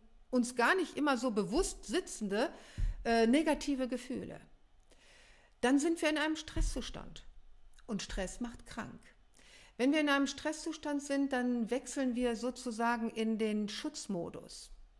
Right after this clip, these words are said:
oder auch Kampfmodus oder auch Überlebensmodus. Sie hören es schon an den Worten. Schützen, kämpfen, überleben. Das hört sich, das hört sich anstrengend an.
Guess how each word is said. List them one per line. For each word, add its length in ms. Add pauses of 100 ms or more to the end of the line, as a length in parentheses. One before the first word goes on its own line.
oder 200
auch 140
Kampfmodus 920
oder 240
auch 120
Überlebensmodus. 1200 (800)
Sie 280
hören 360
es 140
schon 380 (240)
an 160
den 240
Worten. 400 (880)
Schützen, 600 (600)
kämpfen, 600 (400)
überleben. 800 (680)
Das 180
hört 160
sich, 360 (280)
das 160
hört 140
sich 180
anstrengend 540
an. 180